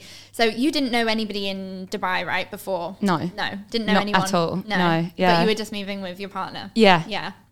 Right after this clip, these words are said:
Speaker 2: Which was great 'cause we were so excited to live together.
Speaker 1: It's
Speaker 2: We
Speaker 1: nice to have that together, like, to,
Speaker 2: Yeah.
Speaker 1: to go through it together is, is, yeah, really nice. But
Speaker 2: And I
Speaker 1: same.
Speaker 2: don't think either of us could have done it on our own, yet this is the exact life we both wanted,
Speaker 1: Yeah.
Speaker 2: which is so nice. And we
Speaker 1: Yeah.
Speaker 2: were both so excited. But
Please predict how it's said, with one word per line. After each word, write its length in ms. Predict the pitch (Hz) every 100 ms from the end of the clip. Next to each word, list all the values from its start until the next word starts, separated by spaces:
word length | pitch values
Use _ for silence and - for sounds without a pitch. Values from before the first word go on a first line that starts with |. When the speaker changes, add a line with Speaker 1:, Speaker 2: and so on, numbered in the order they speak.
| _ _
Speaker 2:
Which 180 | 247 247
was 140 | 254
great 260 | 262 233 -
'cause 160 | 190
we 80 | 208
were 80 | 202
so 220 | - 220
excited 560 | 202 - 196 196 190 170
to 80 | 185
live 160 | 180
together. 440 | 175 165 160 165 185
Speaker 1:
It's 100 | 262
Speaker 2:
We 60 | 285
Speaker 1:
nice 220 | 359 453
to 100 | 269 262
have 200 | 262 214
that 260 | 190 -
together, 320 | - 208 214 208
like, 180 | 202 - -
to, 60 | 233
Speaker 2:
Yeah. 400 | 214 196 170 165
Speaker 1:
to 60 |
go 180 | 240 247
through 140 | 277 277
it 100 | -
together 320 | 202 196 185
is, 260 | 180 185 -
is, 280 | 196 190 - -
yeah, 180 | 185 170
really 240 | 202 202 196
nice. 320 | 185 175 -
But 260 | 190 - -
Speaker 2:
And 120 | 226 226
I 80 |
Speaker 1:
same. 100 | 233
Speaker 2:
don't 140 | 247 247
think 240 | 233 - -
either 220 | 214 208
of 60 | 190
us 120 | 190
could 160 | - 202
have 80 | 180
done 160 | 196
it 80 | 185
on 100 | 190
our 160 | 185 185 185
own, 180 | 220 208
yet 160 | 190
this 180 | 190 -
is 200 | 180 - -
the 80 | 190
exact 340 | 156 196 -
life 280 | 180 175 165
we 80 | 170
both 240 | 175 170
wanted, 520 | 175 175 160 175 214 220
Speaker 1:
Yeah. 360 | 233 240 240
Speaker 2:
which 180 | 214 202
is 140 | 220 -
so 200 | 202 190
nice. 400 | 180 - 170 -
And 160 | 185
we 80 | 190
Speaker 1:
Yeah. 60 | 190
Speaker 2:
were 80 | 190
both 200 | 185 180
so 200 | - 180
excited. 580 | 175 - 180 180 165
But 260 | 170 165